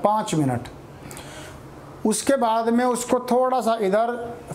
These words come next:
थोड़ा सा इधर कान में और थोड़ा सा अपनी नाभि में उस तेल को आप लगा लीजिएगा और फिर अपने काम में लग जाइएगा, व्यापार में लग जाइएगा।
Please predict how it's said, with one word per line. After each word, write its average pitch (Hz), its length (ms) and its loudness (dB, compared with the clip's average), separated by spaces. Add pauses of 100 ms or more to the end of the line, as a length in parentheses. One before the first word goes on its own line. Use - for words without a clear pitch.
थोड़ा 220 220 4
सा 214 220 2
इधर 190 180 4
कान 202 280 2
में 220 240 4
और 214 300 0
थोड़ा 185 180 2
सा 202 100 2
अपनी 208 280 0
नाभि 180 360 4
में 202 140 2
उस 196 220 0
तेल 180 240 2
को 180 100 2
आप 175 200 0
लगा 160 260 2
लीजिएगा 196 800 2 (520)
और 175 280 2
फिर 180 640 -2 (440)
अपने 214 600 2 (600)
काम 180 240 2
में 190 260 2
लग 170 200 2
जाइएगा, 170 440 2
व्यापार 165 420 2
में 190 120 2
लग 156 160 2
जाइएगा। 143 480 -4